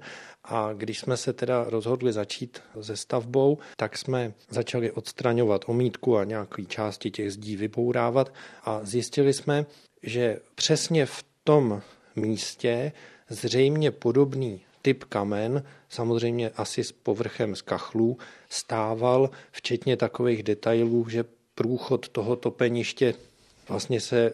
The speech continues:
ukázalo, že bylo úplně na tom přesně samém místě, kde topíme dneska. Tak to bylo takový ulehčení, zjištění, že stavíme dobře, že už to tady bylo a že teda jenom nějakýma pozdějšíma zásahama se od toho upustilo, ale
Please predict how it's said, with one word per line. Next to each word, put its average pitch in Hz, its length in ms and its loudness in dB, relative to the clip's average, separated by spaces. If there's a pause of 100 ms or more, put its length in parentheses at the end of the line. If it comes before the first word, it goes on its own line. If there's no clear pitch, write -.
(140)
ukázalo, 110 540 2
že 110 100 0
bylo 113 200 2
úplně 123 380 0
na 117 100 2
tom 123 200 0
přesně 117 340 -4
samém 110 320 -6
místě, 107 340 -6
kde 107 160 -2
topíme 104 500 -6 (100)
dneska. 110 440 -2 (460)
Tak - 160 -8
to 120 120 0
bylo 113 180 4
takový 120 460 -2 (240)
ulehčení, 135 800 2
zjištění, 127 680 -2
že 113 120 -4
stavíme 123 400 2
dobře, 113 340 4
že 104 120 -4
už 110 180 -8
to 110 140 -4
tady 110 240 0
bylo 110 360 2
a 113 100 2
že 107 120 -6
teda 107 240 -4
jenom 107 260 -2
nějakýma 110 460 -2
pozdějšíma 104 720 -4
zásahama 98 640 -2
se - 160 -8
od 98 160 -6
toho 104 220 -2
upustilo, 101 680 -4
ale 101 180 -2